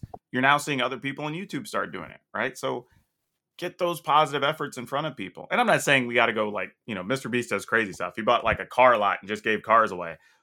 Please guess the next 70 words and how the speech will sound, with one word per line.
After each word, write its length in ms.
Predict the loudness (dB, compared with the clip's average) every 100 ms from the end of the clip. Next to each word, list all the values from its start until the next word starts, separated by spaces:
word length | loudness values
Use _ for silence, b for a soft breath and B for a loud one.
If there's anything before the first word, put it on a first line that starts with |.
| _
But, 100 | 0
like, 360 | 2 2 0 -2
<laughs> 0 |
you 220 | 0 6
know, 80 | 4
we're 200 | 6 4
not, 260 | 6 6 2 b b 2
most 260 | 4 4
of 80 | 2
us 200 | 0 2
aren't 220 | 4 6
gonna 140 | 4 2
be 120 | 2
funded 380 | 4 4 4 0
like 200 | -2 -4
that. 200 | -8 -10 _ _ _ _ _ _
But, 340 | 2 2 2 _ _ -6
I 60 |
mean, 160 | -4 -4
if 100 | -6
you 80 | -6
can 80 |
just 160 | -4 -4
do 80 | -4
something 340 | -2 -4 -6
small, 360 | -6 -4 -4 -2
like, 160 | -4 0
when 100 | 0
I 100 | 0
s-, 220 | -4 -14 -10
see 200 | 0 0
a 80 |
fun 280 | 2 2 2
video, 500 | 0 -2 0 0 -2 -8
I 80 |
go 160 | -8 -8
share 260 | -4 0 0
it 60 |
on 160 | -2 -6
Twitter, 360 | -8 -8 -8 _ _ -6
you 60 |
know, 160 | -2 -2
or 220 | 0 0
on 100 | 2
Facebook 460 | -2 -4 -6 -14 -14 _ _
or 80 | -4
whatever, 340 | 2 2 2
or 120 | -4 2
tell 200 | 4 4
people 280 | 0 -4
in 40 | -2
my 100 | 0
Discord, 440 | -2 -4 -6 -4
like, 120 | -4
"Hey, 280 | -4 -8 -8 B B B -2
I 80 |
don't 80 | 0
know 60 | 0
if 60 |
y'all 100 | -2
saw 200 | 0 0
this 160 | 0 -2
person 280 | -4 -6 -4
yet, 180 | -6 -6
but 120 | -8
y'all 100 | -8
should 140 | -8
check 180 | -12 -10
it 80 | -10
out." 220 | -10 -10